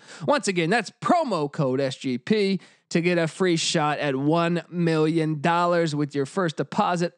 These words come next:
only at DraftKings. We're also brought to you by Bet Q L. You wanna take advantage over the sports book with N B A, N H L, and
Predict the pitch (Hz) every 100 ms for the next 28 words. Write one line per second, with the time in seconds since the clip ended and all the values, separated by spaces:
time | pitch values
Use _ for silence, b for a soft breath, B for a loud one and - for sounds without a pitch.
0 | - 330 294 160 98 - _ _ _ _
1 | _ - 226 240 _ _ _ - 208 185
2 | - - 73 - - - _ _ _ _
3 | _ _ _ _ _ _ _ _ _ _
4 | _ _ _ _ _ - - 330 - 262
5 | 220 254 196 240 220 196 147 262 269 -
6 | 247 226 285 220 185 302 220 - 240 247
7 | 180 151 156 208 220 190 208 170 143 165
8 | 208 220 - 233 196 147 - 175 214 185
9 | 180 175 151 196 220 160 170 160